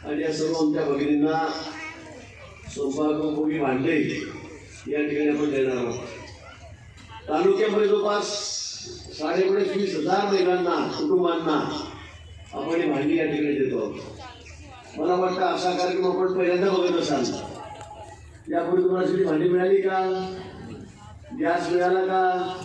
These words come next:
नाही. मोफत राशन, राशन मिळालं का? घरी मोफत लाईट मिळाला का? सिलेंडर फुकट मिळालं का? नाही. हे पहिल्यांदा असं होत आहे.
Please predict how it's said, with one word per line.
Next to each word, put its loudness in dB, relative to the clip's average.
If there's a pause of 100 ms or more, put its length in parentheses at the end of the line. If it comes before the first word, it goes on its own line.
(640)
नाही. -4 (500)
मोफत 2
राशन, 2
राशन 2
मिळालं 4
का? 2 (1500)
घरी 4
मोफत 2
लाईट 2
मिळाला 4
का? 0 (1200)
सिलेंडर 4
फुकट 2
मिळालं 4
का? 2 (960)
नाही. -4 (800)
हे -2
पहिल्यांदा 4
असं 4
होत 4
आहे. 0